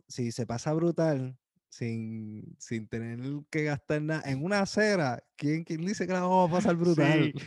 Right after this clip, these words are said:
Speaker 2: pues yo estaba preocupado por, por Cecilia, yo decía, pero Cecilia
Speaker 1: Ah, no, Ceci,
Speaker 2: ahí.
Speaker 1: Ceci, sí, Ceci, sí, y, y si hablas del tema de tirarme al piso a mí, pues ahí se desemboca también.
Speaker 2: <laughs>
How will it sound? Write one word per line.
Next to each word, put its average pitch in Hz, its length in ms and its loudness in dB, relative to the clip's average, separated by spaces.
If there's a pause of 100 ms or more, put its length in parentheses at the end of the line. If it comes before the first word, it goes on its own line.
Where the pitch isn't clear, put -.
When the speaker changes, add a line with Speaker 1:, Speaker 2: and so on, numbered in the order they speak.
(200)
Speaker 2:
pues 147 220 0
yo 135 120 0
estaba 156 320 0
preocupado 175 440 4
por, 175 300 2
por 151 340 -2
Cecilia, 139 560 -4
yo 123 200 -4
decía, 135 320 -6
pero 135 220 -4
Cecilia 139 720 0
Speaker 1:
Ah, - 20 -6
no, 113 140 -8 (260)
Ceci, 139 80 2
Speaker 2:
ahí. 156 200 4
Speaker 1:
Ceci, 190 360 0 (220)
sí, - 320 -8 (200)
Ceci, 143 760 0
sí, 120 400 -4 (100)
y, 123 460 -6
y 123 40 -6
si - 80 -16 (200)
hablas 147 380 0
del 170 160 0
tema 175 580 0
de 160 240 0
tirarme 156 400 0
al 170 80 -2
piso 175 340 -4
a 175 60 -2
mí, 185 180 -4
pues 123 380 -4
ahí 113 340 -2
se 117 220 -4
desemboca 110 500 -6
también. 120 340 -10 (160)
Speaker 2:
<laughs> - 1500 -2